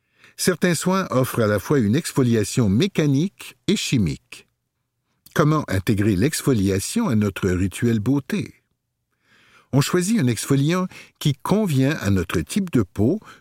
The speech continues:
qu'on utilise quelques fois par mois. On augmente ensuite la fréquence peu à peu. On pense aussi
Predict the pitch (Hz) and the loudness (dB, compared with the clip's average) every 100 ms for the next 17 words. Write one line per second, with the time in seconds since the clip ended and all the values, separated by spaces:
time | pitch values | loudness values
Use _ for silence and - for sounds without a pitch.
0 | _ 147 147 151 - 156 156 165 - - | _ 0 2 0 0 0 0 -2 -4 -2
1 | 214 - 123 - 123 101 71 78 69 - | -2 -2 -2 0 0 0 -2 -4 -4 -8
2 | _ _ _ _ _ _ - - 131 165 | _ _ _ _ _ _ -20 -4 0 2
3 | 185 165 175 196 123 101 87 110 101 95 | 2 2 0 0 0 -2 0 -2 0 -2
4 | - 120 - 170 - 113 98 82 - - | 0 -2 0 -4 -2 0 0 -2 -6 -10
5 | - _ _ _ _ _ _ 143 143 214 | -12 _ _ _ _ _ _ -2 0 -2
6 | - 156 - 151 185 | 0 -2 -2 -2 -2